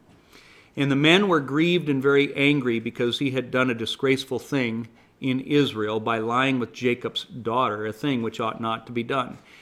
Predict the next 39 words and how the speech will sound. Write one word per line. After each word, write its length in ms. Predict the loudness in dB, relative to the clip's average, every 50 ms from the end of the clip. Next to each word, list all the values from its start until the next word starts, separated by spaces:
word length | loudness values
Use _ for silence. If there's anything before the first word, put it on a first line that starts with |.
| -20 -20 -10 _
Here 240 | 4 6 6 6
we 220 | 6 2 2 2 2
see 680 | 0 -2 -2 -2 0 0 0 0 0 -2 -4 -6 -14 _ _ _ _ _ _ _
all 380 | -2 0 2 4 6 6 6 6
of 120 | 4 2
the 60 | -4
tribes 400 | -4 0 4 6 6 6 6 4
of 120 | 0 0 4
Israel, 540 | 4 4 4 4 2 0 -2 0 2 2 4
all 260 | 4 2 2 0 -2
twelve, 560 | -4 -2 2 2 4 4 4 2 2 0 -2
are 120 | -4 -4 -2
being 280 | 0 2 2 0 0
called 400 | -2 -2 0 2 4 2 2 0 -10 -20 _ _ _ _ 0 2
Israel. 480 | 2 2 2 -2 -6 -8 -10 -12 -16 -20 _ _ _ _ _ _ _ _ _ _ _ _ _ _ -20 _ _ _ _ _ _ -8
That 100 | -4 4
they 120 | 6 6
had 100 | 8 8
done 140 | 6 4 4
a 40 | 4
wicked 320 | 2 2 2 2 0 0
thing 180 | 2 0 2 2
in 100 | 0 0
Israel, 560 | 0 2 4 4 4 4 2 0 0 0 0
when 200 | 0 0 -2 -2 -6 -12 -20 _ _ _ _ _ -4
you 140 | -2 0
might 260 | 2 2 2 0 0 0
say 240 | 2 2 2 2
Satan 760 | 2 -2 -4 -4 -2 -2 -2 -2 -4 -4 -4 -4 -4 -6 -10 -14 -10 -4
went 260 | -2 0 2 2 2
in 120 | 2 2
to 60 | 0
try 240 | -2 -2 0 2 2
to 60 | 2
corrupt 400 | 0 2 4 4 4 4 2 0
the 80 | -6 -6
seed 300 | -4 -2 0 0 2 2
of 80 | 0 0
Israel. 500 | -2 -4 -4 -6 -8 -8 -10 -12 -16